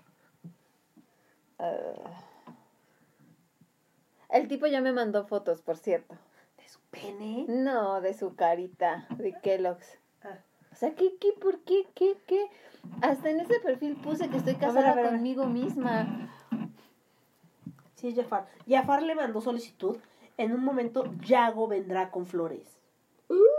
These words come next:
Speaker 1: ay, no, qué asco.
Speaker 2: ¿Por qué? ¿Por Yago?
Speaker 1: Uh.
Speaker 2: Yo recibo a Yago.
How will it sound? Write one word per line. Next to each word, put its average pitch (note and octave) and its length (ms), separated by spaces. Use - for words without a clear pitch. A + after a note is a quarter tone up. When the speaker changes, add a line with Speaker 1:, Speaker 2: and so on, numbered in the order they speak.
Speaker 1:
ay, A3+ 180
no, A3 200
qué - 100
asco. - 560
Speaker 2:
¿Por A3 100
qué? A3 140
¿Por F#3+ 120
Yago? G#3 400
Speaker 1:
Uh. B3+ 400
Speaker 2:
Yo B3+ 260
recibo D4 320
a G3 40
Yago. F#3+ 320